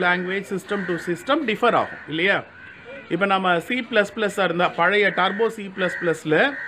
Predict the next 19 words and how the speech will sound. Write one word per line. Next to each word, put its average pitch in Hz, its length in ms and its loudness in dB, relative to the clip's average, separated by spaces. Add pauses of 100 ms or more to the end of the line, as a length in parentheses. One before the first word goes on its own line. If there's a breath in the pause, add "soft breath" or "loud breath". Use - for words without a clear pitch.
(500)
இன்டிஜர் 233 560 2
டைப் 185 240 -2 (480)
வேல்யூஸ்க்கெல்லாம் 202 800 2
ரெண்டு 214 260 0
பைட் 220 320 2
மெமரியில 180 440 0
அலோகேட் 170 420 0
ஆகும். 196 260 0 (140)
இப்ப 226 160 0 (100)
Java 285 300 6 (120)
ப்ரோக்ராமிங் 233 560 0
லாங்குவேஜா 196 460 0
இருந்தா 165 240 2 (760)
அதுக்கு 339 280 4 (120)
இவ்வளவு 226 340 4
ஸ்பேஸ் 202 340 2
அலோகேட் 175 440 2
ஆகும்னு 233 320 0
ஒரு 220 80 0